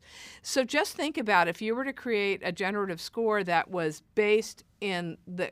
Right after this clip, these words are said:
kind of an initial theme or group of themes that the composer programmed, so it was bespoke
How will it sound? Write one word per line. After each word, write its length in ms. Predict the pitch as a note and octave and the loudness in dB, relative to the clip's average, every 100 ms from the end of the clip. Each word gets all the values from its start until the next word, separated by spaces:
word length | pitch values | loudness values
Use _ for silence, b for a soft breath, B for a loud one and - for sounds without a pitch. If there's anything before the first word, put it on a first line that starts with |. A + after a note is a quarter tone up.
| _ | _
kind 260 | - G#3 G3 | -2 0 0
of 80 | F3+ | 0
an 140 | F3+ | 0
initial 720 | F#3 F3+ F#3+ B3+ - C#4 C4 | 0 0 0 0 -2 -4 -4
theme 500 | - C4 A#3+ A3+ F#3+ | -6 -6 -2 -2 -2
or 60 | D3 | -4
group 320 | G3 B3 C#4 | -6 -6 -6
of 100 | C#4+ | -14
themes 540 | - C4 A3+ D3 - B B B B | -6 -4 -4 -6 -10 B B B B
that 320 | F3+ F3 D3 E3+ | 2 4 4 0
the 60 | |
composer 840 | - F#3+ E3+ - A3 C4 C#4 D#4 | -8 -8 -8 -6 0 0 0 -6
programmed, 560 | - C4 A#3 A3+ D#3+ C3 | -6 -2 0 0 -2 -4
so 240 | - F#3+ | -2 -2
it 40 | - | -2
was 200 | E3 - | -6 -8
bespoke 760 | - F3 - - F#3+ A3+ - | -12 -12 -12 -6 -4 -4 -8